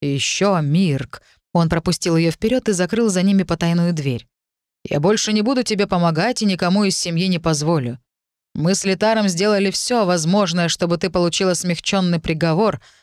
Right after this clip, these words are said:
но дальше тебе придется справляться самой. Может, хотя бы это тебя чему-то научит». Она не ответила. Молчала и все то время, пока они потайными ходами добирались до рабочего кабинета правителя.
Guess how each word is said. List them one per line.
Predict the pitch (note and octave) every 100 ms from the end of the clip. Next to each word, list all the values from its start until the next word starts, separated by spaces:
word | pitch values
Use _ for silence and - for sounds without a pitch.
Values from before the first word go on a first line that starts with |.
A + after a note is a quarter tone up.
| _ -
но | D#3+
дальше | D#3+ A#3+ -
тебе | A3+ G3+
придется | G3 F3 F#3+ F#3
справляться | E3+ - E3+ F3 F#3 -
самой. | D#3 E3 D#3+ F#3 C#3+ A2 _ _ _ _ -
Может, | D3+ D#3+ -
хотя | D#3+ E3
бы | D3+ D#3+ -
это | A#3+ G3+ D#3+
тебя | D#3+ D#3+
чему-то | D#3 D#3+ E3+ E3
научит». | D#3+ D#3 F3+ E3 - - _ _ _ _ -
Она | C#3+ F#3
не | B3+ A#3
ответила. | - E3 C#3+ - C3+ C3 _ _ _ _ -
Молчала | D#3+ E3+ - C#4+ A#3+
и | G#3
все | F3+ - G3
то | F3+
время, | E3 G3+ F#3+
пока | E3 - E3+
они | E3+
потайными | D#3+ E3 E3 F3+ F3
ходами | D#3+ D#3+ D3+ F#3 F#3+
добирались | E3 D3+ D3 E3 D#3+
до | D#3
рабочего | D3+ D3 D#3+ - D3+
кабинета | E3 D#3+ D3+ E3
правителя. | D3 D3+ D3 E3 - C#3